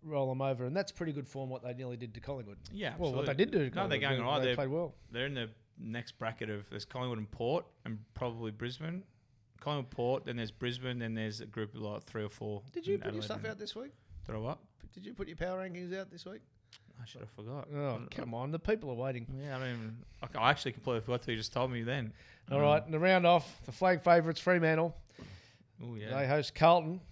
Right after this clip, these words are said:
Speaker 1: six and a half start, two dollars fifteen, a dollar seventy-one, hundred sixty-three and a half is the line.
Speaker 2: What, in Freo?
Speaker 1: In Freo.
Speaker 2: Uh,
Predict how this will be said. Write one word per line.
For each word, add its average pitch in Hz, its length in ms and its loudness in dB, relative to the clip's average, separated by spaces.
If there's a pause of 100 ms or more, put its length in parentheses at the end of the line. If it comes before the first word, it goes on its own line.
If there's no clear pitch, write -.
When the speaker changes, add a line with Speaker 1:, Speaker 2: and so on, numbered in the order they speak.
Speaker 1:
six - 280 -6
and 170 80 -2
a 143 40 2
half 165 220 2
start, 180 520 4
two 208 120 -2
dollars 170 200 2
fifteen, 170 760 2 (320)
a 143 80 -8
dollar 156 320 0
seventy-one, 139 840 -2 (320)
hundred 151 340 -4
sixty-three 143 500 -6
and 127 80 -6
a 113 40 -4
half 123 300 -4
is 117 100 -12
the 123 80 -12
line. 110 280 -12 (1400)
Speaker 2:
What, 107 280 -10
in 110 120 -8
Freo? 123 440 -4
Speaker 1:
In 131 140 -8
Freo. 107 320 -4 (440)
Speaker 2:
Uh, 101 460 -4